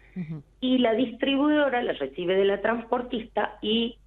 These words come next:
Speaker 2: la distribuidora es la que hace el, este, la entrega de la luz a domicilio, por simplificar todo este procedimiento. Bueno, el Estado Nacional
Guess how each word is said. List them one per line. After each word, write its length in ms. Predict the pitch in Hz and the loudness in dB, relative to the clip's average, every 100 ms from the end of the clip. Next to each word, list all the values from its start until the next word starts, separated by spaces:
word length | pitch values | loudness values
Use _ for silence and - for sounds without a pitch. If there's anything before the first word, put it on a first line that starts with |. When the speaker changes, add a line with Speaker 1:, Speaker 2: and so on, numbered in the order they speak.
| - | -4
Speaker 2:
la 160 | 127 120 | -4 0
distribuidora 720 | 175 214 240 226 226 208 202 | 0 0 0 2 4 4 2
es 60 | 196 | 0
la 180 | 165 | -2
que 100 | 165 | -2
hace 300 | 156 - 180 | -4 -2 0
el, 420 | 175 139 127 123 - | 0 -2 -4 -6 -6
este, 360 | 131 - - 113 | -10 -10 -8 -4
la 120 | 110 | -4
entrega 560 | 127 135 208 208 202 180 | -4 -2 0 2 2 2
de 140 | 165 | 0
la 140 | 139 | 0
luz 260 | 147 196 208 | 0 0 2
a 60 | 165 | 0
domicilio, 500 | 151 147 - 123 - - - - | 0 -2 -2 -8 -12 -20 -20 -6
por 280 | 135 127 - | -2 0 -2
simplificar 880 | 170 165 165 185 175 196 208 202 190 | 0 0 0 0 0 -2 0 0 0
todo 220 | 147 139 | -2 -2
este 180 | 131 131 | -2 -6
procedimiento. 680 | - 127 127 123 123 - - - | -6 -6 -4 -2 -4 -6 -12 -6
Bueno, 260 | 147 - - - - - - - - | -2 -2 -6 -18 -18 -18 -20 -8 -2
el 100 | 247 | 0
Estado 380 | 262 294 311 262 | 0 0 2 2
Nacional 480 | 208 190 208 233 | 0 0 0 0